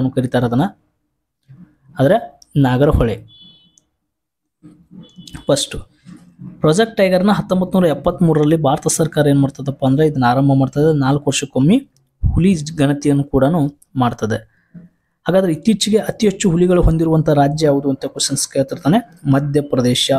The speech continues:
ಅನ್ನೋದು ನಿಮ್ಗೆ ಗೊತ್ತಿರಲ್ರಿ, ಎಂ ಪಿ. ನಮ್ಮ ಕರ್ನಾಟಕ ಹುಲಿ ಗಣತಿ ಒಳಗಡೆ ಎಷ್ಟನೇ ಸ್ಥಾನದಲ್ಲಿ ಇದೆಯಪ್ಪ ಅಂದ್ರೆ ಕರ್ನಾಟಕ ಎರಡನೇ ಸ್ಥಾನದಲ್ಲಿ ಇದೆ ನೋಡ್ರಿ. ಕರ್ನಾಟಕ ಹುಲಿ ಸಂಖ್ಯೆಗಳಲ್ಲಿ ಎರಡನೇ ಸ್ಥಾನದಲ್ಲಿ ಕರ್ನಾಟಕ ಸ್ಥಾನ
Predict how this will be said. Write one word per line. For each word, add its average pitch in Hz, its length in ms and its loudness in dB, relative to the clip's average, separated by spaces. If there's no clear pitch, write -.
ಅನ್ನೋದು 147 300 0
ನಿಮ್ಗೆ 143 560 0
ಗೊತ್ತಿರಲ್ರಿ, 123 520 -2
ಎಂ 120 160 2
ಪಿ. - 260 -14
ನಮ್ಮ 196 140 0
ಕರ್ನಾಟಕ 196 520 0
ಹುಲಿ 180 160 2
ಗಣತಿ 185 320 0
ಒಳಗಡೆ 165 320 4
ಎಷ್ಟನೇ 170 280 2
ಸ್ಥಾನದಲ್ಲಿ 156 440 0
ಇದೆಯಪ್ಪ 135 260 -2
ಅಂದ್ರೆ 139 180 2
ಕರ್ನಾಟಕ 147 560 0
ಎರಡನೇ 143 300 2
ಸ್ಥಾನದಲ್ಲಿ 139 480 0
ಇದೆ 120 160 0
ನೋಡ್ರಿ. 120 280 2
ಕರ್ನಾಟಕ 139 540 0
ಹುಲಿ 185 180 2
ಸಂಖ್ಯೆಗಳಲ್ಲಿ 156 680 2
ಎರಡನೇ 139 260 2
ಸ್ಥಾನದಲ್ಲಿ 143 460 0
ಕರ್ನಾಟಕ 127 560 -2
ಸ್ಥಾನ 135 400 0